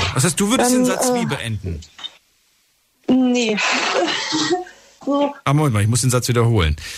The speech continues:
Speaker 1: „Ich werde glücklich sein, wenn“
Speaker 2: meine Familie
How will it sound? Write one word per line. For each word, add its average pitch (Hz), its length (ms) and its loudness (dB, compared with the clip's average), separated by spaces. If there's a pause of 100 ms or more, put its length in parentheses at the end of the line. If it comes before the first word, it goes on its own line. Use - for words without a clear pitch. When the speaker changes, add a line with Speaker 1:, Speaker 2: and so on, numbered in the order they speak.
(180)
Speaker 1:
„Ich 123 180 4
werde 175 260 4
glücklich 156 500 0
sein, 104 440 2
wenn“ 139 460 2 (1300)
Speaker 2:
meine 269 240 0
Familie 254 380 0